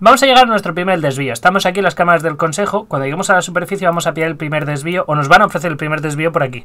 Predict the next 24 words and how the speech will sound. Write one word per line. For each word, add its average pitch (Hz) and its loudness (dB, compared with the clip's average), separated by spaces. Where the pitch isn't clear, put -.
que 208 -2
nos 214 -4
permitiría 185 -2
entrar 165 0
en 160 0
la 151 4
arboleda 139 2
umbría 170 -2
para 165 6
poder 160 0
saltar, 160 2
y 160 -10
cuando 139 -2
lleguemos 156 -4
aquí 165 -4
al 160 -2
lago 156 4
corrompido, 156 -6
¿vale? 123 -6
Después 139 -10
de 139 -8
cruzar 135 -4
la 135 0
arboleda, 147 -6